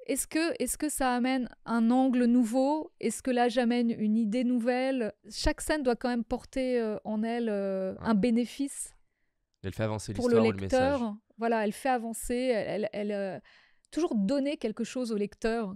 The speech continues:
Speaker 1: qui va l'intéresser. C'est vrai que je, je suis sans arrêt en train de, de, d'essayer de, quand même de penser aux personnes qui vont me, me lire, quoi. Enfin, de dire, euh,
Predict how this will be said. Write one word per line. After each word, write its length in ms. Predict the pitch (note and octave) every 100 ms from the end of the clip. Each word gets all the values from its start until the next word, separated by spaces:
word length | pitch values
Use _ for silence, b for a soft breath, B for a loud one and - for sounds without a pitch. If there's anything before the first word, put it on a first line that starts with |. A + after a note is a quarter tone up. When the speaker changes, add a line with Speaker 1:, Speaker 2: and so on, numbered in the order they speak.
| -
Speaker 1:
qui 140 | - G3
va 120 | G3+
l'intéresser. 720 | G3+ G#3 A3 G#3+ - A3+ A3+ b b _
C'est 200 | - A#3+
vrai 80 | B3
que 80 |
je, 360 | - A#3 A3 A3 b b b
je 140 | - A3
suis 200 | - A#3+
sans 200 | B3+ B3
arrêt 200 | B3+ C4
en 80 | B3
train 160 | C4
de, 100 | A#3
de, 100 | A3
d'essayer 280 | F#3+ A3 C4
de, 60 | -
quand 100 | B3
même 120 | A#3
de 60 |
penser 560 | A3 A#3+ A#3 - C#4+ B3+ b -
aux 60 |
personnes 340 | A3+ A#3 - A#3
qui 140 | -
vont 160 | G#3+ A3
me, 880 | G#3 G3+ G3 F#3+ F#3 D#3 - - -
me 120 | G3+
lire, 400 | G#3+ C#4+ D#4 -
quoi. 120 | - G#3+
Enfin, 460 | - G#3 G3+ F3+
de 120 | F3+
dire, 260 | G3+ A#3 B3+
euh, 240 | A3 G#3